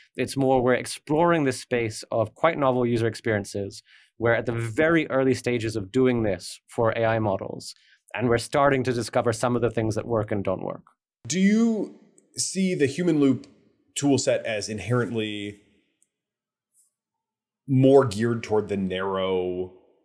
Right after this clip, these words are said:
Speaker 2: you know, kind of guided use cases? It seems to me like that's probably what more of your customers are focused on, as opposed to the, you know, much more kind of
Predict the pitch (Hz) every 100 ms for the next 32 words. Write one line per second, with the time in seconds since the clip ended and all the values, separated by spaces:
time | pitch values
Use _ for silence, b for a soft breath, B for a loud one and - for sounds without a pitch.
0 | _ _ _ _ _ _ _ - 101 85
1 | 104 92 - - _ _ 110 110 98 101
2 | 101 92 90 - _ - 101 120 - 123
3 | 123 151 151 110 - 190 185 175 - -
4 | _ _ _ _ - 120 113 101 95 104
5 | - - - 110 98 101 95 95 92 95
6 | 90 90 90 - 87 82 80 82 - -
7 | _ _ _ 92 92 104 - 92 87 -
8 | 92 87 90 87 92 - 95 - 92 85
9 | 85 82 71 95 87 78 90 87 95 87
10 | 82 - 82